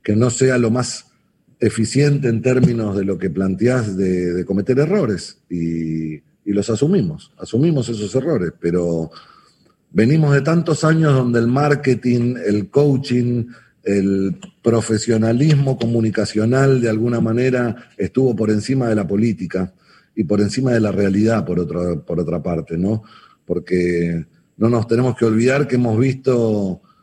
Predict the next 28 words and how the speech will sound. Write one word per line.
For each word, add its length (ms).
presidentes 720
que 840
armaron 460
set 240
de 140
televisión 640
en, 440
en 180
transportes 480
públicos 920
para 180
mostrar 340
que 80
se 120
subían 340
a 60
colectivos. 840
Bueno, 200
el 80
nuestro 280
no 100
es 140
así, 320
nuestro 260
presidente 720
no 120
es 100
así, 280